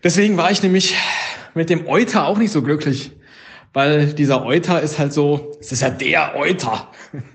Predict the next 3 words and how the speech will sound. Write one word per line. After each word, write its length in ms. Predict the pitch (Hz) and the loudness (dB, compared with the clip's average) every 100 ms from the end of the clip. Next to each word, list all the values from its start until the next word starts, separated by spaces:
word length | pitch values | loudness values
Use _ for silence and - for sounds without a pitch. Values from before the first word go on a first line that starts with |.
| _ _ | _ _
So. 220 | 120 113 - - - - - - - _ _ | -12 -12 -16 -20 -20 -20 -20 -20 -20 _ _
Eutis, 680 | - 147 170 139 127 - - - - - | 0 2 2 2 2 0 -6 -10 -12 -10
Eutz, 680 | - 147 175 - - - - | 0 2 2 0 -6 -6 -6